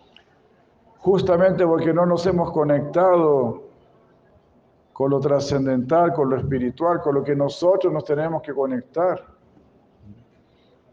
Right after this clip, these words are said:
Como seres espirituales debemos conectarnos con lo espiritual, con la enseñanza antigua, la enseñanza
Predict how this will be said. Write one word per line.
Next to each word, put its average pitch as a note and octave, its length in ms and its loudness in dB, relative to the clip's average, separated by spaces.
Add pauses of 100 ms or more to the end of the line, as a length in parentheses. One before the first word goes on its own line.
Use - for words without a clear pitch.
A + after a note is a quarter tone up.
(760)
Como B2 240 0
seres D3+ 380 0
espirituales C#3+ 1000 0
debemos C#3+ 360 0
conectarnos C#3+ 520 -2
con C3 240 -2
lo B2+ 100 0
espiritual, B2+ 1000 -2 (1000)
con B2 200 -2
la C3 60 -2
enseñanza C#3+ 840 -2
antigua, D3 600 2
la C3+ 60 0
enseñanza C3 880 0